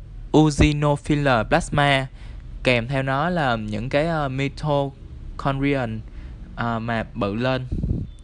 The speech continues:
Thì điều trị chủ yếu là quy mô vắt khung và cũng như là sẽ cắt cái thận luôn.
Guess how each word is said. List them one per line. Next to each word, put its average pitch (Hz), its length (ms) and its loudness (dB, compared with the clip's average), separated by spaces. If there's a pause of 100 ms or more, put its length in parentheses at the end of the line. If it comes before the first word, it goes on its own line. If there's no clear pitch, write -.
(440)
Thì 123 120 2
điều 117 160 4
trị 95 280 0
chủ 127 160 2
yếu 139 180 4
là 170 140 2
quy 127 200 4
mô 127 120 0
vắt 135 200 2
khung 135 340 2 (760)
và 107 480 4 (300)
cũng 113 180 -4
như 139 160 0
là 110 260 2
sẽ 104 420 -4 (100)
cắt 156 260 0
cái 147 120 0
thận - 220 -2
luôn. 117 280 0